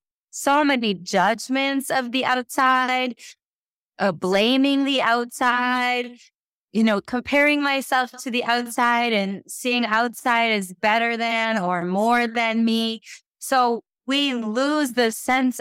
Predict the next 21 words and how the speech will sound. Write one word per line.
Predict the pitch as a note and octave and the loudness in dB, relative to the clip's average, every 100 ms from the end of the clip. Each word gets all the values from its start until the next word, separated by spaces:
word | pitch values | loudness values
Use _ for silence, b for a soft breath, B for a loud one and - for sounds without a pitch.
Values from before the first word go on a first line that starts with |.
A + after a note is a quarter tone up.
| - | -4
of | F#3 E3+ - _ | -4 -6 -16 _
self. | - D4 D4+ G3+ - - - - _ _ _ | -6 0 2 2 -2 -8 -18 -20 _ _ _
So | - - | -2 0
I | D#4+ | 0
feel | G4 F#4+ | 0 0
like | C#4 G#3+ _ _ _ _ - | 0 -2 _ _ _ _ -6
ownership, | C4 D#4+ F#4+ D#4+ C#4 A#3+ A#3 _ _ _ _ _ _ - | 0 2 2 0 0 -2 -4 _ _ _ _ _ _ -8
the | A#3+ | 0
definition | C#4+ D#4 D#4+ E4 D#4 | 0 2 0 0 0
of | B3+ - | 0 -2
ownership | - C#4 D4+ C#4+ - G#3+ | 0 2 2 0 -2 -6
here | - - F4+ C#4+ A3 A#3 C#4 - _ _ | -6 0 4 4 4 2 -2 -10 _ _
is | A#3 A#3 G3 - _ _ - | 0 0 -2 -12 _ _ -4
coming | D#4 E4 D#4+ C4+ | 0 2 2 2
back | G#3+ A#3 C#4 - | 2 0 -2 -8
to | C4+ | -2
me, | A3 F3+ D#3 G2+ _ _ _ _ _ _ | -2 -2 -6 -16 _ _ _ _ _ _
taking | - C#4+ E4 E4 C4+ | -2 -2 0 0 0
it | F#3+ | 0
back. | A#3 A3+ F3 - - _ _ _ _ _ - | 0 2 0 -4 -10 _ _ _ _ _ -14
It's, | - - | -12 -14